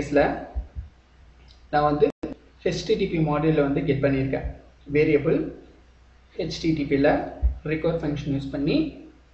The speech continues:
ஹெச் டி டி பி மாடியூலை கெட் பண்ணியிருக்கேன். ரெண்டாவது, ரெக்வயர் மூலியமா எஃப் எஸ் மாடியூலை கெட் பண்ணியிருக்கேன், வேரியபிள் எஃப் எஸ்ல. இது கிரே-, சர்வர் எப்படி கிரியேட் பண்றதுங்கிறத பத்தி நான் உங்களுக்கு ஹெச் டி டி பி மாடியூல் அப்படிங்கிற ஒரு வீடியோல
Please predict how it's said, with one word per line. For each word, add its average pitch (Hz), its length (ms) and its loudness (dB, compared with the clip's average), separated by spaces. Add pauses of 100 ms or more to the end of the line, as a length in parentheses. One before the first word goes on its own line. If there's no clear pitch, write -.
(340)
ஹெச் - 280 -6
டி 165 140 2
டி 156 100 -2
பி 185 160 -2
மாடியூலை 147 400 2
கெட் 131 160 -2
பண்ணியிருக்கேன். 139 440 0 (480)
ரெண்டாவது, 151 520 4 (540)
ரெக்வயர் 160 400 2
மூலியமா 143 340 2 (320)
எஃப் 208 180 -2
எஸ் - 100 -8 (120)
மாடியூலை 143 400 8
கெட் 135 160 -4
பண்ணியிருக்கேன், - 420 -8 (480)
வேரியபிள் 151 460 0
எஃப் 131 160 -4
எஸ்ல. 135 240 -2 (1500)
இது 175 140 2 (460)
கிரே-, 202 220 6 (120)
சர்வர் 214 380 2
எப்படி 175 160 -2 (100)
கிரியேட் 180 260 -4
பண்றதுங்கிறத 147 540 0
பத்தி 151 180 0 (100)
நான் 165 220 0
உங்களுக்கு 139 360 2 (440)
ஹெச் 170 240 -4
டி 214 160 -2
டி 175 160 -2
பி 208 100 -2 (120)
மாடியூல் 151 340 2
அப்படிங்கிற 143 320 2 (100)
ஒரு 143 100 0 (100)
வீடியோல 151 400 4